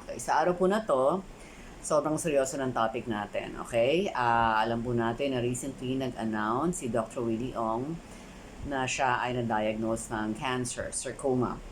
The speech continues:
Okay? At alam po nating lahat na si Doctor Willie Ong ay isa sa mga talagang nagtuturo sa mga Filipinos kung paano maging healthy. In fact, nung na-chemo ako, nung twenty eighteen, si Doctor Willie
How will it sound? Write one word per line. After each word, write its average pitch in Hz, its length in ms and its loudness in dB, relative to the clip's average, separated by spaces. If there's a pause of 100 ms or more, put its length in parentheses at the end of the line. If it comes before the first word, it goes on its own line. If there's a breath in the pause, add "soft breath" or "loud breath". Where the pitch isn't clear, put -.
(140)
Okay? 117 320 -2
At 120 160 -4
alam 143 160 0
po 170 160 0
nating 143 400 0
lahat 131 400 0
na 123 80 -6
si - 80 -6
Doctor 120 320 -2
Willie 120 320 0
Ong 113 320 -2 (480 loud breath)
ay 143 240 -2
isa 139 480 0
sa 143 240 -4
mga 120 320 0
talagang 123 640 0
nagtuturo 185 560 2
sa 170 160 -2
mga 139 400 0
Filipinos 160 800 2
kung 151 80 -2
paano 139 480 0
maging 127 400 0
healthy. 113 400 -2 (560 loud breath)
In 170 160 4
fact, 151 400 0
nung 147 240 -2
na-chemo 156 960 2
ako, 143 480 4
nung 135 320 0
twenty 135 400 -2
eighteen, 127 480 0 (600 loud breath)
si - 160 -2
Doctor 160 320 2
Willie 151 240 0